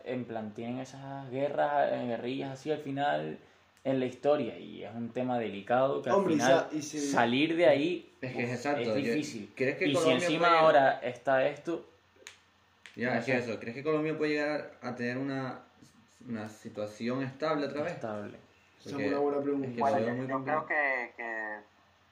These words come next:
Speaker 4: que eso podría suceder, pero en años de buenos gobiernos.
Speaker 3: Ya, por eso.
Speaker 4: Eh, digamos, eh, si el próximo gobierno que, que llega el próximo año,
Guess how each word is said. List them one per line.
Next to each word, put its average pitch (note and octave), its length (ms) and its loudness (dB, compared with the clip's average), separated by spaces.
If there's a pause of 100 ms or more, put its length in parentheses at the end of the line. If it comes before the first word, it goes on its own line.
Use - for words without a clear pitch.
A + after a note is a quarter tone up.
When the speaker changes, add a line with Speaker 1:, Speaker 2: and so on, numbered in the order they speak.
(360)
Speaker 4:
que C#3 140 0
eso D#3 240 -2 (100)
podría C3+ 400 -2
suceder, C3 480 -8
pero A#2+ 520 -4
en B2 220 -6
años C3+ 400 0 (520)
de B2+ 200 -4 (120)
buenos C3 340 -2
gobiernos. A2+ 480 -8 (140)
Speaker 3:
Ya, A2 300 -4
por G#2+ 160 -4
eso. G#2+ 140 -8 (140)
Speaker 4:
Eh, A#2 200 -12
digamos, B2 600 0 (200)
eh, A2 380 -10 (160)
si - 360 -12
el C3+ 120 -2
próximo D#3 440 -4
gobierno B2+ 580 -4
que, G#2+ 420 -10 (120)
que A2 120 -14
llega G#2+ 440 -8 (280)
el G#2 140 -18 (120)
próximo A#2 460 -2
año, A2+ 260 -2